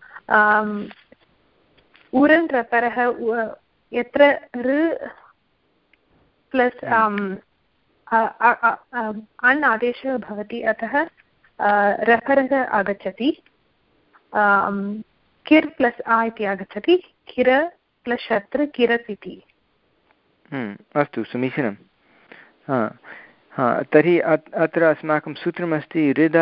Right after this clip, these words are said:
Speaker 2: इद् धातोः इति प्रमुखसूत्रमस्ति। तत्र ऋदन्तस्य ऋ नाम दीर्घऋकारस्य ऋट्, ऋत, हम्म, ऋदन्तस्य धातोः अङ्गस्य ह्रस्व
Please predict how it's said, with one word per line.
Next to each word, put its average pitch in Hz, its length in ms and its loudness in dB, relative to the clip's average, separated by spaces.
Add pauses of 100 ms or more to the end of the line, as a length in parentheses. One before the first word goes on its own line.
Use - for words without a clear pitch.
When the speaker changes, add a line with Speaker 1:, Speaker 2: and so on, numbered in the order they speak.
(120)
Speaker 2:
इद् 156 260 -4
धातोः 123 840 -4 (580)
इति 139 180 -4
प्रमुखसूत्रमस्ति। 139 1300 -2 (680)
तत्र 165 360 4 (180)
ऋदन्तस्य 160 1040 0 (140)
ऋ 165 280 2 (120)
नाम 131 220 -4
दीर्घऋकारस्य 135 1120 -2 (160)
ऋट्, 147 240 0 (280)
ऋत, 147 240 0
हम्म, - 920 -4 (160)
ऋदन्तस्य 147 1120 0 (380)
धातोः 147 880 0 (180)
अङ्गस्य 151 840 -2 (100)
ह्रस्व 147 580 -2